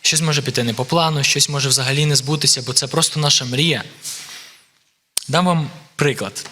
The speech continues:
Трошки буде такий, необичний, але щоб ви зрозуміли масштаби. Я надіюсь, мрію, що у мене в майбутньому буде вертоліт. Мені хтось його подарує. Якась людина сказала, що мені подарує люд-, вертоліт. Я її не бачив ніколи вживу.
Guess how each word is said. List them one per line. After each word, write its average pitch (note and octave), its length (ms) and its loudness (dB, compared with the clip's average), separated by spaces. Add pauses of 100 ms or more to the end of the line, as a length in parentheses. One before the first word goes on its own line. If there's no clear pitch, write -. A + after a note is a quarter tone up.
Трошки F#3+ 320 -2
буде D3 160 0
такий, A#2+ 420 -4
необичний, C3 600 -2
але A2 300 -6 (400)
щоб - 220 -2
ви C#3 60 0
зрозуміли C3 500 0
масштаби. G2+ 460 -4 (1120)
Я A#3 140 2
надіюсь, A3+ 460 0
мрію, G3+ 380 2
що D3 520 2 (640)
у D#3+ 60 -2
мене F3 200 0
в E3 40 0
майбутньому D#3 480 -2
буде C#3 220 -2
вертоліт. C3 640 -4
Мені D3+ 180 0
хтось D3+ 280 0
його B2+ 100 -6
подарує. A2 420 -2 (1400)
Якась D3+ 240 0
людина D#3 300 0
сказала, D3 460 2
що C#3 160 0
мені C#3+ 200 0
подарує C#3 360 0
люд-, C3 240 -4 (280)
вертоліт. C3+ 500 -2
Я E3 80 4
її F3+ 120 2
не D#3 80 0
бачив C#3+ 300 0
ніколи A#2 300 -2
вживу. A#2 360 0